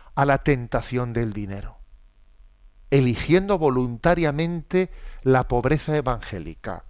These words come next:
para no caer en la corrupción. Es que la única manera de, mm, de responder a una tentación no es pretender quedarme, quedarme en la frontera, de no traspasar justito, justito la frontera de no ser corrupto, sino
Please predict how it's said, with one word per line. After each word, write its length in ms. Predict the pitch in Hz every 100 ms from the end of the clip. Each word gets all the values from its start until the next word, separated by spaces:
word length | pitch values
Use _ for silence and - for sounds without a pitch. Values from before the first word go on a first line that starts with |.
| -
para 240 | 123 120
no 160 | 151 -
caer 180 | 147
en 80 | 139
la 120 | 131
corrupción. 580 | - 113 110 - 90 78 - - - - - - - - - - - -
Es 140 | 156 -
que 140 | 180
la 120 | 151
única 240 | 147 165 170
manera 420 | 160 156 127 120
de, 220 | 120 120 - - - - -
mm, 420 | - 123 123 120 110 - - - -
de 240 | 147 120 131
responder 480 | 131 - 131 135 151
a 60 |
una 100 | 147
tentación 640 | 147 156 131 120 147 151 - -
no 200 | 139 151
es 140 | 170 - - -
pretender 580 | 147 - 135 135 160 -
quedarme, 640 | 143 143 151 143 143 143 - - - -
quedarme 400 | 135 139 143 135
en 80 |
la 80 | 135
frontera, 640 | - 123 120 151 190 113 90 - -
de 240 | 131 135 135
no 160 | 156
traspasar 600 | 160 151 - 143 131 156
justito, 580 | - 131 - 226 214 175
justito 500 | - 139 - 160 156
la 100 | 143
frontera 540 | - 131 123 147 151
de 120 | 131 135
no 100 | 131
ser 180 | 139
corrupto, 420 | - 131 156 147 139
sino 240 | 131 131